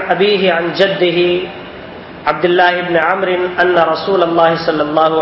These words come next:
علیہ وسلم قال: "من ولی یتیما لہ مال فلیتجر لہ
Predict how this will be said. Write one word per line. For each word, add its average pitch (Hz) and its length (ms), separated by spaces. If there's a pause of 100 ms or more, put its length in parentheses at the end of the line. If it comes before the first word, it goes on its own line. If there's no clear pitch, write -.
علیہ 160 300
وسلم 160 580 (480)
قال: 165 300 (2500)
"من 185 280 (160)
ولی 240 280 (160)
یتیما 214 560 (260)
لہ 175 260 (160)
مال 190 380 (640)
فلیتجر 170 920
لہ 151 220